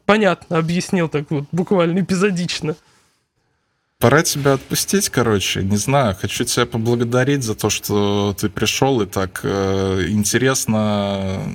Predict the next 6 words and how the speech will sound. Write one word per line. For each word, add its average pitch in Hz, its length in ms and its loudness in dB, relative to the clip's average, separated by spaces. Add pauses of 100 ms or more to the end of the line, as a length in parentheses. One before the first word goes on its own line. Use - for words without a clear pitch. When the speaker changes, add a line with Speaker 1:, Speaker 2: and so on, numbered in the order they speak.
(140)
Speaker 2:
и 95 140 -4
заботливо 98 920 0
отнёсся 117 480 -2
к - 80 -10
этому 95 300 -4
всему. 92 500 0